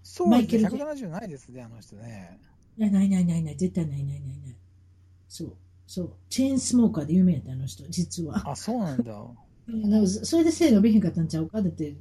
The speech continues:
Speaker 2: タバコ吸うてたら背伸びへんって言うやん。
Speaker 1: あー、
Speaker 2: わかる。
Speaker 1: そっか。
Speaker 2: でも、そんなん関係ないやろな。でも、すごい可愛い子で人気ありましたね。あの、可愛い顔してた人で。
Speaker 1: ええ、そうですね。あの人、あれ、
Speaker 2: 私、うん。
Speaker 1: あれ？
Speaker 2: 覚えてるシーンでね、私の印象残ってるシーンはね、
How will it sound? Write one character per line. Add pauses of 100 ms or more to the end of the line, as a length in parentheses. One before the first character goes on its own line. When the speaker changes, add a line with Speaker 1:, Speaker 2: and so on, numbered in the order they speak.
Speaker 2:
タ
バ
コ
吸
う
て
た
ら
背
伸
び
へ
ん
っ
て
言
う
や
ん。 (260)
Speaker 1:
あ
ー、
Speaker 2:
わ
か
る。
Speaker 1:
そ
っ
か。
Speaker 2:
で
も、
そ
ん
な
ん
関
係
な
い
や
ろ
な。
で
も、
す
ご
い
可
愛
い
子
で
人
気
あ
り
ま
し
た
ね。
あ
の、
可
愛
い
顔
し
て
た
人
で。 (560)
Speaker 1:
え
え、
そ
う
で
す
ね。
あ
の
人、
あ
れ、
Speaker 2:
私、 (340)
う
ん。
Speaker 1:
あ
れ？
Speaker 2:
覚
え
て
る
シ
ー
ン
で
ね、
私
の
印
象
残
っ
て
る
シ
ー
ン
は
ね、